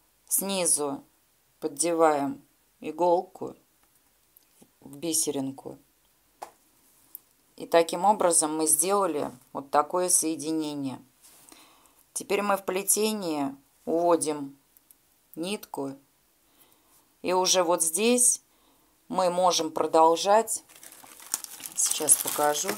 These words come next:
как расшивать будем. То есть мы набрали бисерину, бусину,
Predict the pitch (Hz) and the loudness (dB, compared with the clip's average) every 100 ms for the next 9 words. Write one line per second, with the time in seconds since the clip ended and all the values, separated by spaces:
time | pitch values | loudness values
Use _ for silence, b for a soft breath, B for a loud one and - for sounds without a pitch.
0 | - - - - - - 143 - 139 - | -8 -12 -14 -14 -14 -10 -8 -6 -4 -4
1 | - 160 147 139 135 131 139 139 139 - | -2 0 -2 -4 -10 -10 -8 -8 -10 -16
2 | - - - - - - - - - - | -16 -18 -20 -20 -20 -20 -20 -20 -20 -20
3 | - - - - - _ _ _ _ _ | -14 -14 -14 -20 -20 _ _ _ _ _
4 | _ _ _ _ - - 160 160 190 185 | _ _ _ _ -20 -8 -2 -2 0 2
5 | 170 165 165 147 139 135 b b b _ | 4 6 6 6 2 -6 b b b _
6 | 160 170 151 - 202 226 240 269 277 277 | -4 2 4 4 4 4 4 4 2 -2
7 | _ _ _ _ 151 160 185 156 - 151 | _ _ _ _ -4 0 0 0 -2 -4
8 | 143 135 | -6 -8